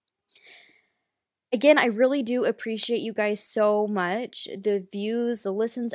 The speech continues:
everything else, it means so much to me. And, um, just knowing that you guys are coming back episode after episode means so much because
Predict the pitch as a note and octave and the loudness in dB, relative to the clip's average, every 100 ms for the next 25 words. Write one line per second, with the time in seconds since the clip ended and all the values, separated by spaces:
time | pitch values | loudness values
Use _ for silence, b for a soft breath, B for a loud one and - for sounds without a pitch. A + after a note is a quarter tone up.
0 | - A#3 A#3+ B3 A3+ G3+ G3+ G#3 - A#3 | -4 -2 -2 -4 -6 -4 -4 -4 -8 -8
1 | D4+ D#4 C#4 A#3+ G3 - - A3 G#3 G3+ | -8 -6 -6 -4 -4 -4 -8 -6 -4 -2
2 | G3+ G#3 G#3+ _ G3+ G3+ G3 G3 F#3+ G3 | -2 -4 -10 _ -4 -2 0 0 -2 -4
3 | - - - G3+ - - G3 G#3+ _ - | -8 -10 -6 -4 -4 -6 -10 -14 _ -4
4 | B3 C4 G3 F#3+ G3+ G#3 F#3+ G3 G3+ G3 | -2 -2 -2 -2 -2 -4 -4 -4 -2 -2
5 | G3 F#3+ G#3 G3+ F3+ F3 F#3+ - G3 G3 | -4 -6 -6 -6 -4 -4 -4 -6 -8 -8
6 | - F#3 - - F#3 - - F#3 F#3 - | -6 -6 -6 -8 -8 -10 -8 -6 -6 -10
7 | F#3 F3+ - - - F#3+ F3+ - - - | -12 -12 -14 -14 -10 -10 -10 -14 -18 -18
8 | G#3 | -16